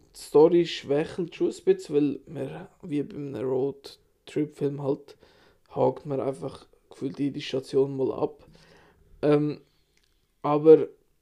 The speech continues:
ich, es kommt ihm so gut, dass man sich auf, äh, das Leid vom Esel fokussiert.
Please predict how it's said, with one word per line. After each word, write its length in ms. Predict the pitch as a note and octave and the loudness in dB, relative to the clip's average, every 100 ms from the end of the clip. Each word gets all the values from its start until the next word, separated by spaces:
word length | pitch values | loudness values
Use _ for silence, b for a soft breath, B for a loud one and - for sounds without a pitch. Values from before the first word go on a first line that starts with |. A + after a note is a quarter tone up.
| _ _ _ - | _ _ _ -8
ich, 280 | - - - | -6 -4 0
es 160 | D#3 - | -2 0
kommt 280 | F3+ F3+ E3 | -2 -2 0
ihm 180 | D#3 | -2
so 220 | C#3+ - D3+ | -4 -4 0
gut, 260 | D3+ D#3 | 4 6
dass 160 | D3+ C#3+ | 4 0
man 120 | C3+ | -8
sich 220 | C3+ C#3 - | -8 -8 -8
auf, 340 | B2+ - - | -12 -12 -14
äh, 240 | - D2+ - | -12 -12 -12
das 280 | - - | -14 -12
Leid 400 | A2+ B2 B2+ C#3 | -10 -8 -4 -4
vom 240 | - - C#3 | -6 -14 -12
Esel 580 | G2 C3+ C3 B2 A#2 - | -6 -6 -8 -12 -12 -12
fokussiert. 840 | - - - - - C3 C#3+ - | -14 -16 -14 -18 -10 -4 -4 -4